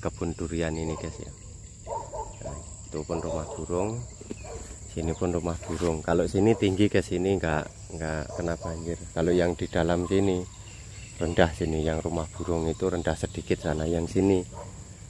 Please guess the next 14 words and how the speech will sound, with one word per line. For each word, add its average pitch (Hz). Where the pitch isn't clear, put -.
nggak 76
kena 85
banjir 82
yang 78
sini. 71
Oke, 85
guys, 82
kita 80
lihat, 80
eh, 80
yang, 82
yang 85
belakang 92
ini. 85